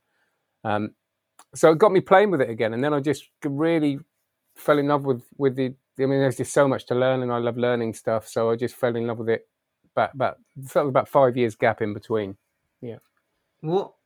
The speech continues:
Speaker 2: made you stay into magic? I mean, you mentioned that you have the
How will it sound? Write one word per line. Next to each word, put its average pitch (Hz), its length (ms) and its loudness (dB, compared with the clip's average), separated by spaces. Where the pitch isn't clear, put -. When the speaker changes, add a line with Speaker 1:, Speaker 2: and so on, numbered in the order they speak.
Speaker 2:
made 170 340 -4
you 151 160 -2
stay 143 600 -6
into 120 200 -12
magic? 117 240 -8
I 143 80 -6
mean, 160 160 -4
you 165 120 -4
mentioned 185 340 -6
that 151 60 -4
you 139 100 -6
have 139 360 -6
the 131 360 -6